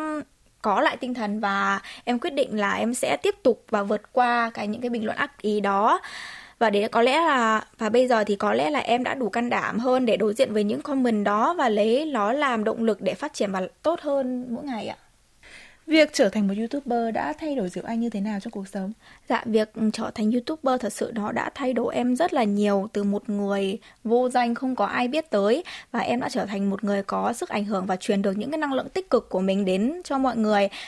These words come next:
Speaker 1: và giúp cho mọi người có động lực hơn qua những video của em làm. Cũng nhờ việc làm YouTube thì em đã có giúp bản thân mình được tự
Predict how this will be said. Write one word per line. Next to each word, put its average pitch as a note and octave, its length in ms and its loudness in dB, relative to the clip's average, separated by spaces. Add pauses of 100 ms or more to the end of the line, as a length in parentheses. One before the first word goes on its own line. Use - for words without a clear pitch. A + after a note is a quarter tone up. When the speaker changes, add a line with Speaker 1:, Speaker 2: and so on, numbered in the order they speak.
Speaker 1:
và G3+ 100 2
giúp D4 160 -2
cho D4+ 100 0
mọi C#4 140 0
người A3 120 0
có G3+ 100 0
động A3+ 200 0
lực A3 180 0
hơn C#4 260 2
qua C4+ 100 2
những B3+ 180 0
video C4+ 320 2
của A3 140 -2
em B3+ 260 0
làm. G#3+ 320 2 (500)
Cũng D#4+ 240 -2
nhờ C4+ 180 4
việc G#3 160 0
làm G#3+ 140 0
YouTube C4+ 320 0
thì B3+ 80 -2
em C4 300 0
đã B3+ 140 -2
có G#3 440 -2
giúp F4 280 -6
bản G#3+ 180 -2
thân B3 200 0
mình A3 100 2
được G3+ 200 -4
tự A3 180 0